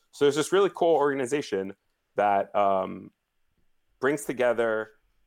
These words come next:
Palestinian mothers and Israeli mothers, all of whom have lost children in some way or another during these battles and what's called, like,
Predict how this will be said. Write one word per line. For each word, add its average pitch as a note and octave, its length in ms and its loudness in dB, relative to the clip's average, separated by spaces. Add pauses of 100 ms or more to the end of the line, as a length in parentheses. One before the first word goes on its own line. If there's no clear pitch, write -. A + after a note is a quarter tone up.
(160)
Palestinian D3 1200 -4 (380)
mothers B2+ 680 -4 (100)
and G2+ 400 -10
Israeli G#2+ 480 -2
mothers, E2+ 420 -10
all G#2+ 220 2
of - 80 -6
whom G#2+ 200 -10
have F2 280 -8
lost F#2 380 -2
children B2+ 540 -8 (440)
in G2 80 -8
some - 260 -6
way G2 120 -2
or F#2 40 -2
another F2+ 300 -4
during F2 640 -4
these F2+ 340 -6
battles E2+ 480 -2
and F2 80 -10
what's E2+ 160 -6
called, E2+ 240 -2
like, E2 200 -8